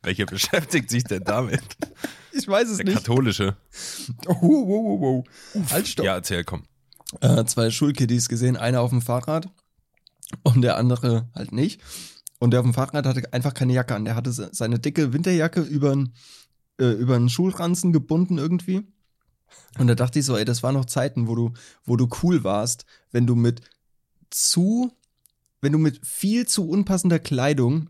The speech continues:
Speaker 2: im Winter rumgelaufen bist. <laughs>
Speaker 1: Ja, absolut.
Speaker 2: Oder?
Speaker 1: Ja.
Speaker 2: Das, nee, aber das, da war ich, nee, war ich nicht, glaub ich. Ich hatte immer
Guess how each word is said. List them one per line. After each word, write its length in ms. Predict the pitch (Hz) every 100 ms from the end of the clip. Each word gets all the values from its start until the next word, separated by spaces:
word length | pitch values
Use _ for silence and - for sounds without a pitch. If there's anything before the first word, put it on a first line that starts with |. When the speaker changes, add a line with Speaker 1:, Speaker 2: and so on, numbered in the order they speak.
| -
Speaker 2:
im 180 | 131 127
Winter 400 | 160 165 156 151
rumgelaufen 680 | - 160 143 117 110 120 117
bist. 460 | 120 123 - - 359
<laughs> 60 | - _ -
Speaker 1:
Ja, 80 | 82 95
absolut. 300 | - 110 -
Speaker 2:
Oder? 320 | 143 110 85 - _ - _ -
Speaker 1:
Ja. 220 | 80 98 - - _ _ _ _ - - - - _
Speaker 2:
Das, 280 | 151 151 - -
nee, 220 | 131 170
aber 140 | 127 123
das, 300 | 131 - -
da 240 | 139 139
war 100 | 147
ich, 140 | 139 -
nee, 360 | 120 127 135 113
war 140 | 120
ich 120 | 120
nicht, 160 | 123 120
glaub 200 | 104 104
ich. 80 | 117
Ich 140 | 123
hatte 160 | 123 123
immer 240 | 127 139